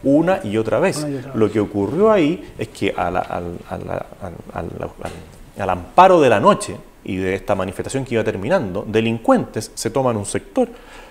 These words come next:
Speaker 1: y empiezan a destruir. Pero es dentro de la misma manifestación. No son personas que piensen distinto, eh, o que por pensamiento ataquen a las personas que están ahí.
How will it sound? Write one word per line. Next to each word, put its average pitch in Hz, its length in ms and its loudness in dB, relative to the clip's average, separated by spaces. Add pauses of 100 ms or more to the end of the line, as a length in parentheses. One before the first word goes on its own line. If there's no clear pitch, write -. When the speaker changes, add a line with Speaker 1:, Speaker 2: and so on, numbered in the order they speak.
(440)
Speaker 1:
y 135 240 0
empiezan 156 320 0
a 127 60 6
destruir. 127 440 2 (1080)
Pero 117 180 6
es 127 220 2
dentro 120 460 2
de 101 60 4
la 98 80 4
misma 110 140 -2
manifestación. 95 640 -6 (540)
No 151 260 2
son 294 320 6
personas 123 420 0
que 113 140 -4
piensen 107 600 -2
distinto, 104 840 -6 (440)
eh, 101 320 0
o 113 100 0
que 104 140 0
por 101 240 0
pensamiento 113 960 0
ataquen 180 460 2
a - 40 0
las 123 80 -4
personas 110 300 -6
que 101 80 -6
están 98 180 -8
ahí. 82 160 -8